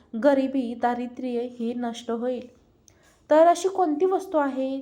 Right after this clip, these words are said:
जी आपल्याला कुत्र्याला दत्त जयंती दिवशी खाऊ घालायची आहे? कोणत्या वेळेमध्ये खाऊ घालायचे आहे,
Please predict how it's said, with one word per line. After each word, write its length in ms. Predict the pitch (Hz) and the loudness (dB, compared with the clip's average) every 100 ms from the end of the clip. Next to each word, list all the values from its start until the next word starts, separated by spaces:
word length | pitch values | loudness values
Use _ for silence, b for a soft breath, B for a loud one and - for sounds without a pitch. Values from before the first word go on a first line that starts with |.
| - | -10
जी 160 | 262 269 | -6 -2
आपल्याला 480 | 262 254 233 226 233 | -2 -4 -6 -4 -6
कुत्र्याला 680 | 233 262 - 262 247 214 214 B B B - | -8 -10 -6 -4 -4 -6 -6 B B B 2
दत्त 320 | 262 277 311 | 2 2 0
जयंती 500 | 285 262 233 220 233 | 0 0 -2 -8 -8
दिवशी 380 | 233 247 - 240 | -8 -8 -8 -10
खाऊ 220 | - 220 226 | -6 -6 -4
घालायची 380 | 220 202 214 | -6 -8 -8
आहे? 180 | 214 208 - _ _ _ _ _ _ _ _ _ _ _ _ _ _ _ b b b _ | -10 -10 -20 _ _ _ _ _ _ _ _ _ _ _ _ _ _ _ b b b _
कोणत्या 400 | 330 330 320 370 | 4 4 6 4
वेळेमध्ये 580 | 320 302 311 320 330 349 | 4 2 2 0 -2 -4
खाऊ 200 | 302 247 | -2 -2
घालायचे 420 | 233 233 214 214 233 | -2 -4 -4 -4 -8
आहे, 180 | 214 | -8